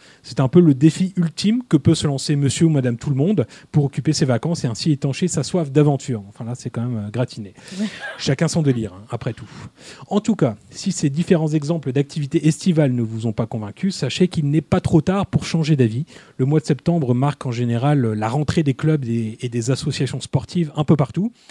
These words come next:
Speaker 1: C'est donc le moment pour trouver chaussures à son pied. Et en plus, il paraît que c'est bon pour la santé.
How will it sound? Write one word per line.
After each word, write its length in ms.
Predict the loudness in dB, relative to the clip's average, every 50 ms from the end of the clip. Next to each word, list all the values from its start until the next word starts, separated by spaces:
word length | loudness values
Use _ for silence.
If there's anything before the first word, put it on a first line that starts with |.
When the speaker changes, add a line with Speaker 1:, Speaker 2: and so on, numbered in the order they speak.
| -20 -20 -20 -20 _
Speaker 1:
C'est 140 | -6 -2 -2
donc 180 | 0 -2 -2 -4
le 60 | -6
moment 300 | -6 -6 -8 -8 -8 -8
pour 220 | -8 -8 -8 -10 -10
trouver 320 | -10 -10 -8 -4 -4 -4 -4
chaussures 420 | -4 -6 -6 -6 -4 -2 -2 -2
à 40 | -2
son 160 | -2 -4 -4
pied. 260 | -2 -2 -2 -2 -2 _ _ _ _ _ -2
Et 60 | 0
en 80 | 0 0
plus, 300 | -2 -4 -4 -4 -4 -6
il 40 |
paraît 240 | -8 -6 -6 -6 -8 -8
que 40 |
c'est 120 | -10 -12 -12
bon 160 | -12 -12 -10
pour 140 | -8 -8 -6
la 80 | -6
santé. 360 | -8 -8 -10 -10 -10 -12 -12